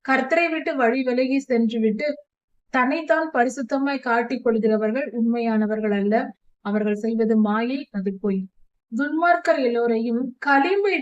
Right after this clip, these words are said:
போல் அகற்றி விடுகிறீர். அதனால் கர்த்தாவே, உமது சாட்சிகளின் பேரில் பிரியமாய் இருக்கிறேன். கர்த்தர் களிம்பை நீக்குவது போல,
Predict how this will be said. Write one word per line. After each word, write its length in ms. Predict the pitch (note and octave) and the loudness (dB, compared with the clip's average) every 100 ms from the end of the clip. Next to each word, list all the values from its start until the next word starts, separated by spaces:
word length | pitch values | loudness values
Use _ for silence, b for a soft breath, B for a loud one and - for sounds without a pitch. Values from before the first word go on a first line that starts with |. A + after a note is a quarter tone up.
| C4+ | 0
போல் 260 | B3+ C4 A3+ | 2 2 2
அகற்றி 400 | A3 A#3+ C#4 - C#4 | 0 0 -4 -6 -2
விடுகிறீர். 640 | A3+ A3 G#3+ G#3 A3 G#3+ G3 - _ _ _ _ _ _ _ | 2 2 2 4 4 2 0 -8 _ _ _ _ _ _ _
அதனால் 560 | - C4 C#4 C4+ B3+ B3 | -6 -2 0 2 2 0
கர்த்தாவே, 600 | C4 A3+ - B3 A#3 A#3 C#4 D#4+ _ _ _ C4+ | -4 -6 -4 0 4 4 4 -4 _ _ _ -6
உமது 320 | C4+ C4+ C#4 C#4 | -2 2 0 0
சாட்சிகளின் 800 | C4 C#4+ D#4+ - E4+ D#4+ C4+ B3 | 0 0 0 -4 0 0 0 -2
பேரில் 420 | B3 A#3 A#3+ A#3 | 2 2 2 -2
பிரியமாய் 520 | A#3 A3+ A3+ A3+ A3+ A3 | -2 -2 0 0 0 2
இருக்கிறேன். 460 | G#3 G3+ G#3 G3+ F#3+ - _ _ _ _ - | 2 0 0 0 -2 -10 _ _ _ _ -2
கர்த்தர் 460 | D4+ D4 D4 D4 D4+ | 0 2 2 0 2
களிம்பை 460 | C#4+ C#4+ G4 G4 F4+ D4 | 2 4 4 2 0 0
நீக்குவது 540 | C#4 C#4 C4+ C#4+ C4+ C4 | 0 -2 -2 -2 -2 -4
போல, 240 | - A3 | -2 0